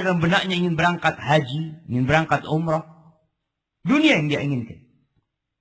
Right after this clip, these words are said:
Tapi dia tidak harus mendapatkan apa yang dia inginkan. Tapi Allah akan kasih bagi orang yang Allah kehendaki.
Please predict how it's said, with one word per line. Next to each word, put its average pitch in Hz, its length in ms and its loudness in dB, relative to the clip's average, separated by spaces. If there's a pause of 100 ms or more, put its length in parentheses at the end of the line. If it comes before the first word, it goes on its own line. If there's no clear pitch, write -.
(180)
Tapi 143 280 0
dia 214 160 6
tidak 165 200 0
harus 165 280 0
mendapatkan 135 640 -4
apa - 280 2
yang 110 80 -6
dia 104 120 -10
inginkan. 101 320 -10
Tapi 226 200 -4
Allah 330 200 -2
akan 269 160 -4
kasih 202 320 -2
bagi 131 160 -4
orang 135 280 0
yang 110 120 -6
Allah 117 200 -6
kehendaki. 98 480 -8